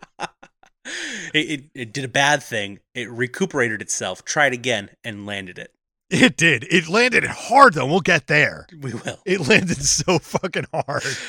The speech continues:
Speaker 1: Uh, Morbius is held prisoner at the Manhattan Detention Complex, where he writes in a journal about coming down from the artificial blood and becoming weak again.
Speaker 2: Cool. Journaling. I like it. <laughs>
Speaker 1: Hey, sometimes you gotta tell more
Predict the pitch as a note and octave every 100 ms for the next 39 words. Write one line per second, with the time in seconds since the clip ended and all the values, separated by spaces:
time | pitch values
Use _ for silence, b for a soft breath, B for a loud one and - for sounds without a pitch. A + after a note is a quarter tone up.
0 | B B B - F3 D#3+ C#3 G#2+ G2+ C3+
1 | E3+ B3 A#3+ A3 F#3+ D#3+ D3 D#3+ C#3+ D3+
2 | D3 C3 C3+ A#2+ A2+ A#2+ C3+ A#2+ A#2 B2+
3 | A2+ - - C#3 B2 A#2 - G2+ G2+ G#2
4 | G2+ - - b b - A2+ D3 B2+ D#3+
5 | E3+ D#3 B2+ C#3 C3 A#2 A2 G#2+ - C#3+
6 | A#2+ A#2 A2+ A2+ A#2 A#2 A2+ A2+ B2 A2
7 | G2+ G2+ G2 F#2+ - G#2 F#2 A2 - F#2
8 | - G2+ - _ _ _ - C#3+ F3 -
9 | _ - B2 D#3+ E3+ G2 E2 _ A#2 B2
10 | C#3 - - - - C3+ G2 G2 - D#3+
11 | E3+ E3+ D3+ B2 C#3 B2+ B2 B2 C#3+ B2
12 | B2 B2 B2 A#2 A2